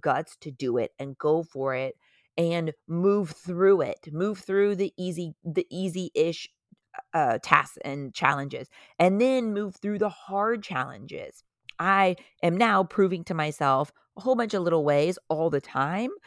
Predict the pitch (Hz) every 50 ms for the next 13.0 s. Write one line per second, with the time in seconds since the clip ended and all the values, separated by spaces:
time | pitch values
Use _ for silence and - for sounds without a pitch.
0 | - _ _ _ - - 254 247 220 233 240 202 170 175 202 247 440 480 392 294
1 | 180 139 - - 131 127 131 - - 139 139 139 131 131 127 - - 190 185 175
2 | 175 185 180 180 175 170 165 - _ _ _ _ - 180 170 185 180 175 165 160
3 | 160 - - _ _ _ _ - - 214 214 - - - 202 190 208 202 - _
4 | - 190 175 175 165 - - 165 170 196 262 427 415 - - - _ _ _ _
5 | _ _ _ - 202 202 208 202 196 202 202 202 202 190 - _ _ _ - 196
6 | 190 214 214 214 202 - 185 180 165 - _ _ _ - - 175 175 170 - 180
7 | 170 180 147 147 147 135 95 104 82 - 113 - - - 151 165 180 156 - 135
8 | 143 156 - - 214 240 233 _ - - _ _ _ - 220 240 262 262 247 226
9 | - _ _ _ _ - - 208 196 156 175 196 185 180 170 165 160 160 175 208
10 | 240 277 247 175 160 147 131 135 143 - - 135 139 147 - - 175 160 - 175
11 | 160 156 - _ - 160 151 - 196 185 175 175 156 147 - - 147 143 143 -
12 | 139 135 131 - _ - 151 147 143 139 131 139 135 123 127 120 113 - -